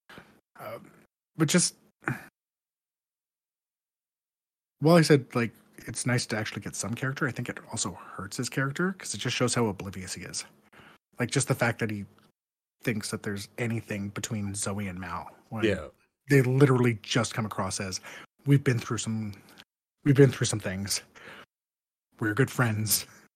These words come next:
Speaker 1: That's
Speaker 2: Hone-,
Speaker 1: it."
Speaker 2: yeah, the, honestly,
Speaker 1: <laughs>
Speaker 2: like, I mean, I,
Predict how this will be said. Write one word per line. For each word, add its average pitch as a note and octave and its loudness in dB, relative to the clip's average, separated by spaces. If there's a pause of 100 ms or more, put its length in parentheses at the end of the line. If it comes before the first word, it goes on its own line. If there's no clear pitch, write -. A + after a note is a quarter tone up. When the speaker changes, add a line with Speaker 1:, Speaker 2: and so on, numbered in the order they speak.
(220)
Speaker 1:
That's B2+ 4
Speaker 2:
Hone-, E3 6
Speaker 1:
it." - -12
Speaker 2:
yeah, D#3 10
the, C#3+ 2
honestly, D#3+ 8
Speaker 1:
<laughs> - 10
Speaker 2:
like, A2 6 (1500)
I C3 0
mean, A#2+ 4
I, A#2+ 6